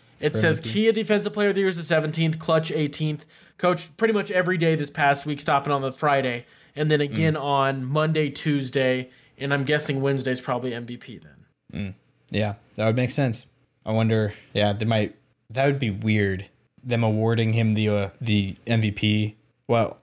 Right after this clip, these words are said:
Speaker 2: I don't know why my brain just did that. Like, uh, Jokic probably isn't winning it.
Speaker 1: Yeah.
Speaker 2: My brain was thinking about Jokic being awarded it be-, uh, just because he got, it was the same thing that happened in the Sun series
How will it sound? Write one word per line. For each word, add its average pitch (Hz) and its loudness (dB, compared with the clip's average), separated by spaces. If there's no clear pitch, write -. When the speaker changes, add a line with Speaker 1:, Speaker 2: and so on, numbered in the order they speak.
Speaker 2:
I 139 0
don't 214 2
know 170 2
why 131 0
my 117 0
brain 123 2
just 113 -2
did 120 0
that. 95 -2
Like, - -2
uh, 123 -4
Jokic 131 0
probably 123 2
isn't 113 0
winning 107 2
it. 87 -14
Speaker 1:
Yeah. 170 0
Speaker 2:
My 113 -2
brain 127 2
was 127 -2
thinking 131 0
about 113 0
Jokic 113 0
being 107 2
awarded 101 0
it 98 -4
be-, 104 -4
uh, 98 2
just 113 -2
because 110 0
he 101 0
got, 110 0
it 117 0
was 120 2
the 113 0
same 127 0
thing 127 0
that 117 0
happened 117 2
in 107 2
the 101 2
Sun 117 2
series 98 -2